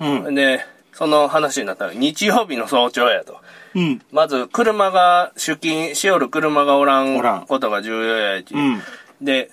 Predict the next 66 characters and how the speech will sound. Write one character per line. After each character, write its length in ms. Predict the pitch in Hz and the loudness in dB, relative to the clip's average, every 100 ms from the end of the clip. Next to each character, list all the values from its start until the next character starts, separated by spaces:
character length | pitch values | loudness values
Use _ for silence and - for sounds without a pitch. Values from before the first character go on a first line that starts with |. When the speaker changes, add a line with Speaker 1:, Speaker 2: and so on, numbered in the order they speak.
| - | -10
Speaker 2:
あ 120 | 131 | -6
と、 360 | 135 156 151 147 - - | -2 2 2 0 -6 -12
も 120 | - - | -6 -2
う 40 | |
天 300 | - 359 294 | 0 2 2
気 100 | 156 | 0
も 140 | 120 | -2
重 200 | 104 117 117 | -2 -2 0
要 60 | 104 | 0
や 100 | 87 | 0
っ 40 | |
て 80 | 78 90 | -4 -12
言 80 | |
い 20 | 92 | -8
出 120 | 92 | -8
し 80 | - | -10
た 60 | |
よ。 80 | - - _ _ | -18 -20 _ _
Speaker 1:
晴 240 | - 190 185 | -4 0 0
れ 60 | |
と 100 | 170 | 0
る 120 | 156 131 | -4 0
日？ 260 | 123 156 | 2 2
Speaker 2:
晴 260 | - - 175 | 0 0 0
れ 80 | 180 | 2
て 120 | 202 | 0
な 180 | - - | 2 0
い 60 | |
と 100 | - | 0
ダ 160 | 104 104 | 0 0
メ 80 | 95 | -2
や 60 | |
と。 160 | - - _ _ _ - | -12 -20 _ _ _ -2
Speaker 1:
え 220 | 156 180 | 2 2
ー 40 | |
と、 480 | 180 180 175 170 165 _ - | 2 0 2 0 0 _ -4
あ 120 | 156 | -4
っ 80 | 170 - | -4 -6
ち 180 | - 208 | -4 0
か 140 | 214 | 0
ら 100 | 170 | 2
や 160 | 143 131 | 0 0
っ 80 | |
た 160 | - 123 | -2 0
ら、 320 | 139 131 113 | 2 2 0
東 440 | 110 160 180 - 185 | -2 -2 0 0 0
向 120 | 185 | 0
い 40 | |
と 80 | 175 | 0
る 80 | 151 | -2
け 100 | 135 | -4
ん、 80 | 120 - - - - | -6 -10 -18 -8 -2
朝 260 | 190 285 | 0 2
や 80 | 294 | 2
っ 20 | |
た 60 | - | 2
ら 100 | 156 | -2
逆 280 | 156 196 - | 0 0 2
光 140 | 269 | 2
に 60 | 269 | 4
な 120 | 277 | 4
る 80 | 262 | 4
ん 20 | |
じ 60 | |
ゃ 20 | 175 | 2
な 220 | 117 | 0